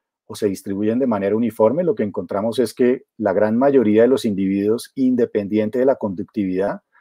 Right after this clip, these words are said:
se encuentran de una manera distribu-, con una distribución uniforme, o sea, ellos no se agregan, pero dentro de esa distribución uniforme, ellos prefieren ciertos sitios.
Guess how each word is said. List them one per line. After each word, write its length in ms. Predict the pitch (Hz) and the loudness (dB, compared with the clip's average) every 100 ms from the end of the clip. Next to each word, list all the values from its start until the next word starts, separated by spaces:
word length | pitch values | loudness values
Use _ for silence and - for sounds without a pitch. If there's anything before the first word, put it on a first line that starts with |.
| _ _ _ | _ _ _
se 160 | - 104 | -6 -6
encuentran 640 | 95 113 110 110 117 127 | -2 2 2 4 4 4
de 60 | 123 | 2
una 120 | 127 | 2
manera 340 | 120 101 101 | 0 0 2
distribu-, 480 | 117 113 107 92 90 - - - | 0 0 -2 -4 -6 -12 -16 -10
con 140 | 101 | -8
una 120 | 104 | -4
distribución 520 | 117 - 98 92 95 | -6 -6 -6 -6 -2
uniforme, 540 | 110 113 - 107 147 170 | 2 2 6 4 4 2
o 20 | |
sea, 140 | 110 | 4
ellos 180 | 101 107 | 4 4
no 140 | 113 110 | 2 4
se 120 | 127 | 4
agregan, 480 | 110 113 110 185 - _ _ _ _ - - - | 6 6 6 2 -4 _ _ _ _ -20 -18 2
pero 240 | 127 117 | 4 6
dentro 300 | 117 117 110 | 6 4 6
de 120 | 117 | 8
esa 280 | 117 156 170 | 8 6 6
distribución 560 | 139 127 120 107 120 113 | 4 2 2 2 2 0
uniforme, 560 | 139 147 151 131 147 - | 0 4 6 6 2 0
ellos 300 | 127 139 - | 0 0 0
prefieren 560 | 147 - 131 127 135 | 0 2 4 4 2
ciertos 440 | - 143 127 123 - | 4 2 2 -4 -4
sitios. 580 | 107 - 80 - _ | -4 -4 -16 -18 _